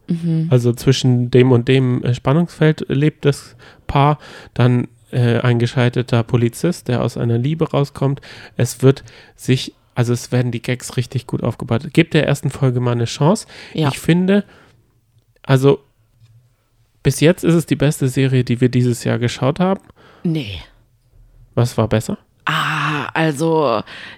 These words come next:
Speaker 1: die Discounter war schon auch richtig gut. Ich würde es mit einer Ebene setzen, auf die Discou-, ähm, Discounter und Wrong auf eine Ebene. Ist auch eine deutsche Serie, eine Sitcom. So gut, müsst ihr euch auch angucken. Wenn ihr mal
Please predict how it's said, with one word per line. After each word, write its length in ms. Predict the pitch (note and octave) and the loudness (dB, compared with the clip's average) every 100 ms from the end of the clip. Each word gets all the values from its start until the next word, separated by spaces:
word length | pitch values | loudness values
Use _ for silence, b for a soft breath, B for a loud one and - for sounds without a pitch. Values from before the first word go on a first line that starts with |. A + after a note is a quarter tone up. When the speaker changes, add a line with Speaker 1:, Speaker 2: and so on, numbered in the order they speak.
| - | -4
Speaker 1:
die 100 | F3+ | 0
Discounter 720 | E3 D3+ - F3 E3 G3 G#3 | 2 2 0 2 2 4 2
war 140 | E3+ E3 | 2 2
schon 220 | - E3 | 0 0
auch 200 | B2+ - | -2 -4
richtig 400 | C#3 C3+ C#3+ - | -6 -8 -12 -12
gut. 340 | - B2+ B2+ - B - | -8 -6 -8 -14 B -6
Ich 80 | - | 0
würde 180 | E3+ | 0
es 80 | E3 | 2
mit 160 | F3 E3 | 0 0
einer 260 | C#3 E3 D#3 | 2 2 2
Ebene 340 | C3 C#3+ D3 | 0 0 0
setzen, 320 | C#3 C#3 - | 0 -2 -2
auf 140 | - - | -4 -4
die 100 | C#3+ | -4
Discou-, 360 | C#3+ - D3 - | -4 -2 -2 0
ähm, 560 | C#3+ C#3+ C#3 C#3 C#3 D3 B B B - | 0 2 2 0 -2 -6 B B B -10
Discounter 560 | - F3+ F3 F#3 F#3 | -2 2 4 4 2
und 180 | D3+ D3 | 2 2
Wrong 300 | D3+ D3+ D#3 | 4 2 2
auf 120 | D#3 | -2
eine 240 | E3 C#3+ C#3+ | 0 0 0
Ebene. 420 | D3+ D3+ F3 F#3+ B B | 0 0 0 0 B B
Ist 180 | - - | -10 0
auch 80 | F3 | 2
eine 160 | F#3+ E3+ | 2 2
deutsche 320 | D3+ D3+ D3+ | 2 2 0
Serie, 440 | D#3 D3+ D3 D3+ | 0 0 2 0
eine 120 | D3+ | 0
Sitcom. 520 | D3+ E3+ - - D3+ D#3 _ | 0 -2 0 -2 -2 -4 _
So 340 | - - F3 E3+ | -20 0 2 2
gut, 260 | D#3 D3+ | 0 -2
müsst 200 | D#3 D#3 | -4 -2
ihr 40 | D3 | -2
euch 160 | - | -2
auch 100 | - | -6
angucken. 320 | - C#3 - | -6 -6 -2
Wenn 140 | F3+ G#3 | 0 2
ihr 60 | |
mal 180 | G3 F3+ | 4 2